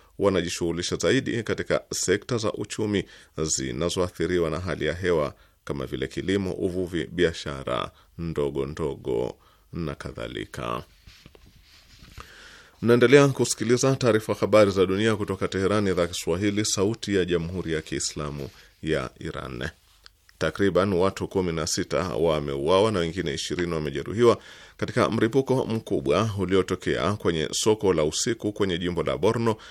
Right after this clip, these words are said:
la kaskazini mashariki mwa Nigeria. Yusuf Lawan, mkuu wa polisi wa jimbo la Borno, alithibitisha habari hiyo jana na kusema kuwa mlipuko huo mbaya umetokana na bomu ambalo inaaminiwa limetegwa na genge la kigaidi la Boko Haram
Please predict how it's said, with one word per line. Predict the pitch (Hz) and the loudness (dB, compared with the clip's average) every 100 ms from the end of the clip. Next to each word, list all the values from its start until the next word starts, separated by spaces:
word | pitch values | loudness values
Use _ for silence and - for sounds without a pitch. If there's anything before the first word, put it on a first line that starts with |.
| - - | -14 -8
la | 95 | -2
kaskazini | 98 - 101 107 95 | 0 2 0 0 -2
mashariki | 87 - 90 82 - | -2 0 0 0 -2
mwa | 80 76 | -6 -4
Nigeria. | 71 - 73 64 60 65 - _ _ _ _ 90 | -6 -6 -8 -4 -4 -4 -8 _ _ _ _ -4
Yusuf | 95 - 85 80 | -2 0 -2 0
Lawan, | 80 87 101 120 113 101 | 0 2 2 0 -2 -2
mkuu | 98 110 120 | -2 0 4
wa | 98 | 4
polisi | - 85 107 - 120 139 | 4 2 2 0 0 2
wa | 98 80 | 2 2
jimbo | 80 92 82 | 0 -2 -2
la | 69 | -2
Borno, | 87 101 107 98 - - - - | -2 -2 0 0 -2 -14 -20 -8
alithibitisha | 69 - 82 87 107 - 98 | -6 -2 -2 -2 -2 0 0
habari | 92 85 82 | 2 2 2
hiyo | 104 87 | 2 2
jana | 87 95 73 52 - _ - | 2 2 0 -6 -12 _ -14
na | 60 | -12
kusema | - - 90 78 | -8 -4 -2 -2
kuwa | - 92 90 98 | -2 0 2 0
mlipuko | 85 92 - 113 92 | -2 -4 -4 0 0
huo | 101 92 - | 4 4 4
mbaya | 85 87 120 110 - - - - | 2 4 6 6 2 -12 -8 -2
umetokana | 101 95 101 110 104 107 | 0 2 0 2 2 2
na | 95 | 4
bomu | 101 123 123 123 | 6 4 4 0
ambalo | 90 101 87 67 73 107 104 | 0 0 0 0 0 0 0
inaaminiwa | 110 101 87 80 82 87 78 | 0 2 2 0 0 0 0
limetegwa | 69 73 71 - 101 101 | 0 -2 -4 -2 2 2
na | 85 | 2
genge | 90 98 92 | 0 0 0
la | 78 | -4
kigaidi | - 82 82 82 | -4 -2 -2 0
la | 78 | -2
Boko | 69 64 73 | -2 -4 -4
Haram | 78 101 117 | -2 0 0